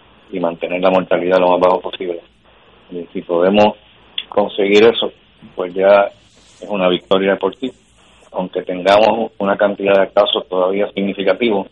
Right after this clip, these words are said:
y esos casos no se complican y son como si fuera una monga, pues nadie se preocupa por la monga ya. Así que, aunque no podamos erradicarlo por completo, si podemos mantener los pacientes,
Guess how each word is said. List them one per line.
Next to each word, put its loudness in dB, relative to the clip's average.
y -2
esos -2
casos 2
no -2
se -4
complican -4
y -14
son -2
como -2
si -4
fuera 2
una 2
monga, 4
pues -2
nadie 4
se 0
preocupa 0
por -2
la 0
monga 0
ya. -8
Así -18
que, -16
aunque -10
no 6
podamos 4
erradicarlo 0
por 0
completo, -4
si -20
podemos -6
mantener -4
los -4
pacientes, -4